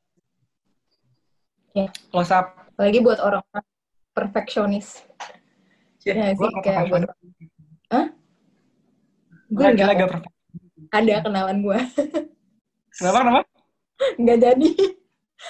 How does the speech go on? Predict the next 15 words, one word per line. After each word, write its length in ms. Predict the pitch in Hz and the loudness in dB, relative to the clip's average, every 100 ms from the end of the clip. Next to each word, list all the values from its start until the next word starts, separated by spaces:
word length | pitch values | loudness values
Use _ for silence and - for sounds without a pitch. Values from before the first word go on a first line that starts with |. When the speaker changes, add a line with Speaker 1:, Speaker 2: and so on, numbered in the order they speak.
| - | -4
Speaker 1:
Kenapa 220 | 285 269 | 0 0
sih 140 | 302 392 | -2 2
kalau 160 | 381 349 | 2 2
giliran 320 | 311 302 294 294 | 0 0 0 0
gue 180 | 339 | -6
ketawa-tawa? 640 | 370 359 302 302 285 302 339 | -8 -4 -4 -4 -6 -4 -6
Kan 160 | 339 381 | -8 -12
gue 80 | 403 | -12
juga 240 | 381 349 | -12 -12
mau 80 | 330 | -12
serius. 680 | 339 320 330 359 359 370 427 | -12 -14 -12 -14 -10 0 2
Speaker 2:
Eh, 100 | - | 4
gue 140 | - 320 | 6 6
serius 320 | - 277 381 | 4 2 2
banget. 240 | 466 294 | 4 4